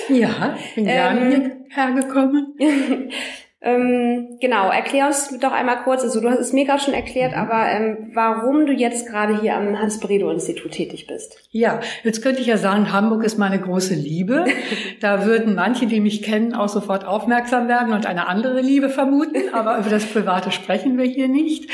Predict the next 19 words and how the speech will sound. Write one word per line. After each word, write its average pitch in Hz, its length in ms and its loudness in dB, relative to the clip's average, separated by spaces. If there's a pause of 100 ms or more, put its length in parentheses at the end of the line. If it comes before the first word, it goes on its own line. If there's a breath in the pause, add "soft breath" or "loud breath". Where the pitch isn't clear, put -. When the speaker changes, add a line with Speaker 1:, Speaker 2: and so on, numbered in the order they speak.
(680 loud breath)
Speaker 1:
Ich, 240 460 -2
äh, 220 440 2
war 196 260 2
lange 233 320 0
Zeit 208 500 -2
in 196 200 2
Salzburg 190 840 0
in 180 200 0
verantwortlichen 220 1040 -2
Tätigkeiten 220 1120 0
aktiv, 220 1040 0
zum 202 220 2
Schluss 202 420 2
noch 220 220 2
vier 202 280 4
Jahre 185 520 2
als, 175 580 -2
äh, 170 320 2
Dekanin. 185 800 0